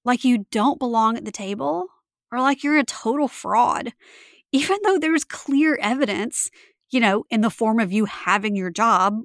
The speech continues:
or awards or accolades, or just generally being competent. It can take the form of doubting yourself,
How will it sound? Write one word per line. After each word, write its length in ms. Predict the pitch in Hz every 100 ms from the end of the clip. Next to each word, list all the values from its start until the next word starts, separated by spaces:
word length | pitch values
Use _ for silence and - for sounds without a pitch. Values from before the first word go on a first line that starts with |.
| -
or 200 | 190 190
awards 680 | 185 185 262 262 254 247
or 120 | 220 - 240
accolades, 720 | 302 311 226 208 214 220 - _ - _ _ _ 262
or 80 |
just 340 | 277 349 - -
generally 480 | 240 247 311 311 285
being 300 | 254 277 277
competent. 680 | - 277 392 - - - - _ _ _ _ _ _ _ _ -
It 160 | 262
can 140 | 294 269
take 300 | - 302 -
the 100 | 349
form 540 | - 262 247 254 247 -
of 460 | 202 196 196 190 _ _ _ - _ _
doubting 440 | - 214 226 220 202
yourself, 760 | 180 196 - - - - -